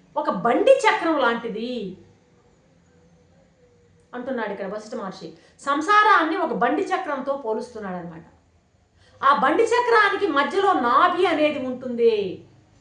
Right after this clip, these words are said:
నాభి అనేది ఉంటుంది. ఈ బండి చక్రానికి నాభి ఉంటుంది. మరి ఈ సంసార చక్రం అనేటువంటి ఈ బ-, ఈ చక్రానికి నాభి ఏది అంటే సంకల్పం,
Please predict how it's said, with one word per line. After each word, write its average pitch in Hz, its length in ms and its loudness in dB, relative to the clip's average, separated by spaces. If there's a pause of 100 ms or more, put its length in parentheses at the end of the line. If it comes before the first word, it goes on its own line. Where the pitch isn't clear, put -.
(2750)
నాభి 311 400 2
అనేది 311 720 0 (100)
ఉంటుంది. 196 680 -10 (800)
ఈ 277 140 -4
బండి 254 220 0
చక్రానికి 339 680 0
నాభి 269 300 0
ఉంటుంది. 214 840 -4 (1500)
మరి 480 560 4 (140)
ఈ 320 40 -6
సంసార 480 760 2
చక్రం 427 280 0
అనేటువంటి 381 560 0
ఈ 302 120 -4
బ-, 247 120 0
ఈ 247 160 0
చక్రానికి 311 840 -2
నాభి 311 500 2
ఏది 302 200 0
అంటే 269 240 -4
సంకల్పం, 262 1080 -4